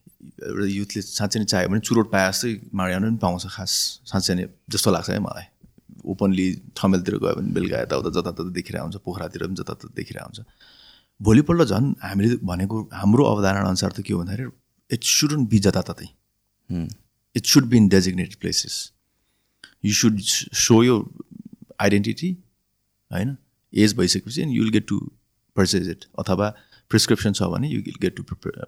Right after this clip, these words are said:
Speaker 1: purchase it भन्ने तरिकाको हाम्रो अवधारणा छ basically। हामीले त अझ यसलाई सायद अहिलेको जसरी खुलाम खुला बेचिरहेको छ, त्योभन्दा अलिकति कडा पनि हुन-, कडा बनाउन खोजिरहेको छौँ हामीले। तर the only thing चाहिँ formalize हुनुपर्छ।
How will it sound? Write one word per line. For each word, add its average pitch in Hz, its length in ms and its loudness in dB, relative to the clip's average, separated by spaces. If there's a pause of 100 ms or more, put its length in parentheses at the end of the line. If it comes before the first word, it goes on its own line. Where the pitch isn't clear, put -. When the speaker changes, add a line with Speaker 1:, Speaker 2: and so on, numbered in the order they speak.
Speaker 1:
purchase 87 280 -6
it 85 120 -16
भन्ने 85 160 -8
तरिकाको 98 340 -4
हाम्रो 92 220 0
अवधारणा - 360 -2
छ - 100 -14
basically। - 420 -12 (520)
हामीले 110 300 6
त 143 60 -2
अझ 120 380 0
यसलाई 117 400 0 (480)
सायद 104 460 4 (1120)
अहिलेको 117 600 6 (220)
जसरी 113 320 2
खुलाम 107 220 2
खुला 101 160 4
बेचिरहेको 92 360 4
छ, 104 100 -6
त्योभन्दा 101 300 2
अलिकति 107 280 2
कडा 95 160 4
पनि 107 160 4
हुन-, - 500 -4
कडा 104 160 6
बनाउन 98 220 6
खोजिरहेको 92 320 -4
छौँ - 140 -10
हामीले। - 240 -16 (380)
तर 107 60 4
the 98 120 2
only 110 260 6
thing 107 120 2
चाहिँ - 180 -6
formalize 92 360 0
हुनुपर्छ। - 340 -12